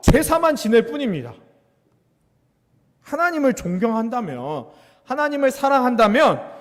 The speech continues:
하나님이 원하시는 대로, 하나님의 뜻대로 해야 되잖아요. 그렇죠? 근데 하나님이 싫어하시는 것, 하나님이 원하시지 않는 것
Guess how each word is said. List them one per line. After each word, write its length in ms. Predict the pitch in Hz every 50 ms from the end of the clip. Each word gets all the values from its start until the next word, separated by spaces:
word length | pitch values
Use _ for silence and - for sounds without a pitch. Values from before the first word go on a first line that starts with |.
| - - - _ _ _
하나님이 600 | - - 294 302 330 339 349 339 330 330 330 294
원하시는 640 | 226 190 202 214 226 240 240 233 233 226 226 220
대로, 320 | 196 185 165 151 131 123 110 104 - - _ _ _ _ _ _ _
하나님의 640 | _ - - 302 320 330 330 330 320 285 269 247 -
뜻대로 380 | - 311 302 - 330 277 220 165
해야 220 | 170 214 240 233
되잖아요. 420 | 165 147 113 120 120 113 110 110 - _ _ _ _
그렇죠? 440 | - - 233 285 - - - 143 117 101 _ _ _ _ _ _ _ _ _ _ _ _ _ _ -
근데 120 | - 294
하나님이 440 | 196 196 339 381 381 381 370 359 311
싫어하시는 760 | - - - 359 349 381 359 339 339 - 277 277 269 233 196
것, 180 | 165 143 123 - - - - _ _ _ _ _ _ _ -
하나님이 360 | - 311 349 339 349 349 320
원하시지 640 | 269 240 277 320 349 339 330 339 - 302 277 302 302
않는 380 | - 190 233 330 349 370 359 302
것 260 | 240 202 151 127 -